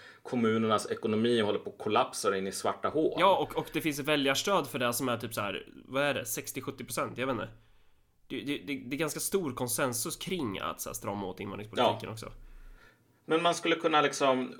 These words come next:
Speaker 1: undvika det mesta av den här i-, inhumana skiten genom att säga så här, ja, men vet du vad, vi skulle ha, om,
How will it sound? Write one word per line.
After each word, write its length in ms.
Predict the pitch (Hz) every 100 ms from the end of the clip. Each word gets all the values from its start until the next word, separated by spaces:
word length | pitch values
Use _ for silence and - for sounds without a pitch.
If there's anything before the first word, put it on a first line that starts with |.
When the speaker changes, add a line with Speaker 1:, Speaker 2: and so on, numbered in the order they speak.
| - -
Speaker 1:
undvika 680 | 156 143 123 156 156 143 131
det 100 | 127
mesta 340 | 131 - 151
av 80 | 131
den 140 | 123
här 440 | 123 117 110 110 117
i-, 180 | 117 -
inhumana 680 | 123 117 120 117 113 113
skiten 420 | 104 123 123 123 104
genom 160 | 107
att 60 | 104
säga 200 | 120 104
så 140 | -
här, 80 | 127
ja, 160 | 160 170
men 180 | 156
vet 160 | 151 151
du 60 | 151
vad, 300 | 156 135 120
vi 140 | 151
skulle 280 | - - 139
ha, 200 | 127 123
om, 360 | 117 139 139